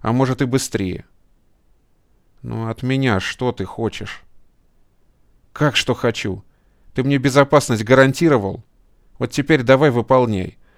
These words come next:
Как это у вас называется? Защита свидетеля?» «Защита свидетеля», пробурчал Степанов.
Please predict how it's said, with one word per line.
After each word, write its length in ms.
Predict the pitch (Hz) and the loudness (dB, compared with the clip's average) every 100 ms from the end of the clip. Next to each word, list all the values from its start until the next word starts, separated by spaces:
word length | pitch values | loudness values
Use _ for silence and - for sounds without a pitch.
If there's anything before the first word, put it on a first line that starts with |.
| - | -6
Как 200 | - 165 | -2 0
это 140 | 143 | 0
у 60 | 127 | 2
вас 160 | 110 - | 0 0
называется? 680 | 110 120 113 98 - - - - - | 0 2 2 0 -2 -14 -16 -20 -8
Защита 440 | 117 135 170 156 | 0 2 2 0
свидетеля?» 680 | - 147 156 180 127 101 - - _ _ _ _ _ _ _ _ _ _ _ | 0 0 2 2 2 -4 -6 -16 _ _ _ _ _ _ _ _ _ _ _
«Защита 420 | - 98 - 101 101 | -8 -6 -4 -6 -6
свидетеля», 760 | - 104 101 95 92 92 107 - | -4 -4 -2 -2 -2 -8 -10 -10
пробурчал 500 | 107 101 104 - 98 | -8 -4 -4 -4 -6
Степанов. 600 | - 107 104 95 101 - | -6 -8 -6 -6 -8 -16